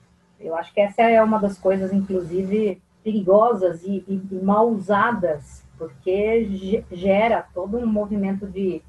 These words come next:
ódio, todo um movimento...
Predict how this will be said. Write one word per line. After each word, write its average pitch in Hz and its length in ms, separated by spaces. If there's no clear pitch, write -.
ódio, 185 600
todo 190 180
um 190 40
movimento... 185 960